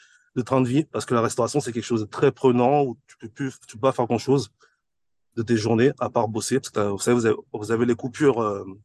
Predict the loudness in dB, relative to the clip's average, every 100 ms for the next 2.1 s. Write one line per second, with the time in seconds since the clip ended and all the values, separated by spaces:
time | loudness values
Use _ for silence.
0 | _ _ _ _ -8 -6 -2 2 2 2
1 | -2 -4 -4 -2 0 0 2 4 4 2
2 | -4